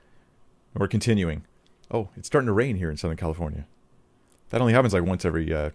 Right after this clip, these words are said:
fifteen years, so, um, all right. "It was to show his righteousness," what, what God did on the cross, "at the present time, so that he might be just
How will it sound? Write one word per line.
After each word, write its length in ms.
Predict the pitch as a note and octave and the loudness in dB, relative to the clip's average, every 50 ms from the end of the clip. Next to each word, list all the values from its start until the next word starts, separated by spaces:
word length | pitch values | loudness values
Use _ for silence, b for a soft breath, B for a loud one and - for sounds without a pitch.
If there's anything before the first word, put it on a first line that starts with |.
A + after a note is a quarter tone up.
| - - | -8 -8
fifteen 340 | - E2 - - G2+ F2+ | -8 -8 -6 -4 -4 -2
years, 240 | F2 A2 G#2 E2 - | -2 -2 -2 -4 -6
so, 200 | - F2+ F2 D#2+ - B B B B B B B B B B B B B B | -6 -8 -8 -8 -10 B B B B B B B B B B B B B B
um, 360 | - F2 E2 D2 D2 - G2+ E2+ - _ _ - - - _ _ - B2 | -4 -4 -2 -4 -4 -8 -8 -12 -14 _ _ -20 -20 -20 _ _ 2 6
all 80 | C3+ | 6
right. 180 | C#3 F2+ - - - - _ b b b b b b b - | 8 6 6 0 -4 -20 _ b b b b b b b 4
"It 80 | C#3 C#3 | 6 6
was 160 | C#3 C#3 - | 6 6 4
to 100 | - C#3 | 2 2
show 220 | - - D#3+ D3 | 8 10 10 10
his 180 | D3+ D3+ C3 A#2+ | 10 8 8 8
righteousness," 600 | A2+ A#2 A#2 B2 A#2 A2 F#2 E2+ F2 D#2+ D#2 - | 8 8 8 8 6 2 -2 -2 -2 -4 0 0
what, 140 | G#2+ F#2 - | 0 0 2
what 200 | G2 G#2 F#2+ - | 2 0 2 4
God 220 | A2 A2 G#2+ A2 | 6 6 6 6
did 140 | G#2 A2 G#2 | 6 4 2
on 80 | G#2+ G2+ | 2 0
the 80 | A2 | 0
cross, 380 | - - - - E2 - - - b b b b b b | -2 -2 -4 -4 -4 -4 -8 -14 b b b b b b
"at 140 | - A2 - | 0 2 2
the 80 | A2 | 2
present 380 | - - - C3+ C#3 D3+ C3+ A#2 | 2 6 6 6 8 6 2 0
time, 320 | - G#2+ F2+ F#2 F2 E2+ | 0 0 2 2 2 0
so 140 | E2+ - G#2+ | 0 0 0
that 160 | F2 F2+ F#2 | 0 0 0
he 80 | A2 A2+ | 2 4
might 220 | G#2 G#2+ G#2+ F2+ | 4 4 2 2
be 300 | - G#2+ G2 F#2 F2 E2 - - - - F2+ F2+ | 0 0 0 0 0 -2 -6 -14 -18 -14 -12 -10
just 720 | E2+ E2 F#2+ G2+ G#2 A2+ C3+ D3 - - - - - | -6 0 2 4 4 4 2 -2 -4 -8 -10 -12 -14